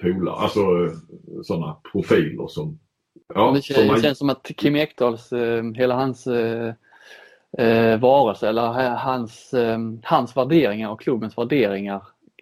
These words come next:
Speaker 2: eh, kan väl inte stå längre ifrån varandra.
Speaker 1: Nej, <laughs> nej, nej, det har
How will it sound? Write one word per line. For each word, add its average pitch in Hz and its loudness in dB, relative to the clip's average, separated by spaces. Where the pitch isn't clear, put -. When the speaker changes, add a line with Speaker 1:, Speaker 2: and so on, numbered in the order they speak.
Speaker 2:
eh, - -14
kan 104 0
väl 120 -2
inte 147 -8
stå 120 -2
längre 104 -4
ifrån - -6
varandra. - -14
Speaker 1:
Nej, 87 -2
<laughs> - -20
nej, 98 -2
nej, 87 -2
det 101 2
har 95 -2